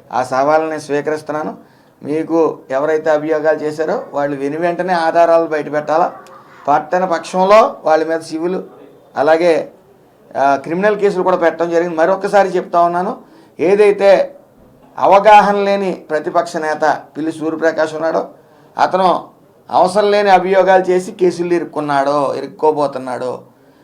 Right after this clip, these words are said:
అలాగే ఆయనకి అవగాహన లేదు మీరు గుర్తించాలి. గుర్తించకుండా ఆయన ఏం చెప్తే అది చేస్తే, మళ్ళీ మొన్న ఆడవాళ్ళు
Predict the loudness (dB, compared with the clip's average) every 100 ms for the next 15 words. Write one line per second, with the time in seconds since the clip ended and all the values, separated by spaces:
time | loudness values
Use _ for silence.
0 | 0 4 6 6 4 4 -2 -12 0 2
1 | 2 2 2 2 4 4 4 0 0 2
2 | 2 0 -4 -4 -4 -6 -6 -6 -4 -6
3 | -10 _ _ _ -2 -2 0 -4 0 2
4 | 2 2 -2 0 -2 0 -2 0 0 0
5 | 0 -2 -2 -10 _ _ _ -4 -2 0
6 | -2 -2 0 2 4 2 2 0 -2